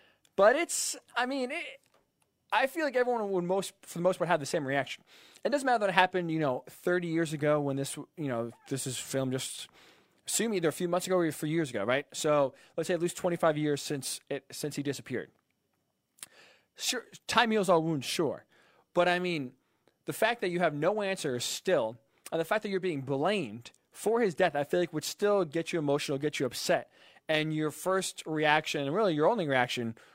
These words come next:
would not be laughing about it. So I don't think she fed him to the tigers, 'cause I think there would be some sort of remnants of, of bones or s-, like, something, some part of the body I think there would be remnants of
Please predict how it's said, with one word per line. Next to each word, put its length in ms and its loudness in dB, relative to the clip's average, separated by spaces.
would 100 -2
not 180 2
be 80 -4
laughing 460 0
about 220 -10
it. 80 -20
So 120 2
I 60 6
don't 80 4
think 120 -4
she 60 -10
fed 120 2
him 60 -2
to 80 -8
the 60 -6
tigers, 680 -4
'cause 120 2
I 40 4
think 160 -2
there 140 0
would 160 -2
be 140 -4
some 360 -2
sort 240 -4
of 180 -4
remnants 400 -4
of, 100 -8
of 220 -8
bones 640 -2
or 760 -2
s-, 340 -10
like, 180 0
something, 560 -2
some 360 -4
part 220 4
of 40 -4
the 80 -2
body 280 4
I 60 0
think 160 -6
there 80 -2
would 80 -4
be 100 -4
remnants 460 -2
of 280 0